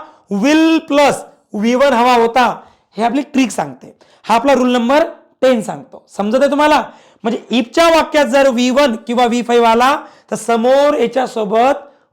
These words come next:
व्ही वनच पाहिजे, नसेल तर वाक्य चुकलं. किती सिंपल आहे. या पद्धतीने तुम्हाला आन्सर काढायचे आहेत. म्हणजे एरर जी होती आपली ती कुठे होती समजून घेऊ शकता. will usual get नाही, will usually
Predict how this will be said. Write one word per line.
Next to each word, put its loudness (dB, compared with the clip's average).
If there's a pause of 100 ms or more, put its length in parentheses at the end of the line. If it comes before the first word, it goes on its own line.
व्ही -8
वनच -4
पाहिजे, -2 (220)
नसेल -2
तर 2 (300)
वाक्य -8
चुकलं. -20 (640)
किती -8
सिंपल -2
आहे. -4 (580)
या 2
पद्धतीने -4
तुम्हाला 0 (320)
आन्सर 0
काढायचे -4
आहेत. -20 (880)
म्हणजे -4
एरर 2
जी 0
होती 0
आपली 0 (480)
ती -4
कुठे -2
होती 0
समजून -4
घेऊ -4
शकता. -2 (340)
will 2 (280)
usual 0
get -4
नाही, -2 (460)
will 0
usually 0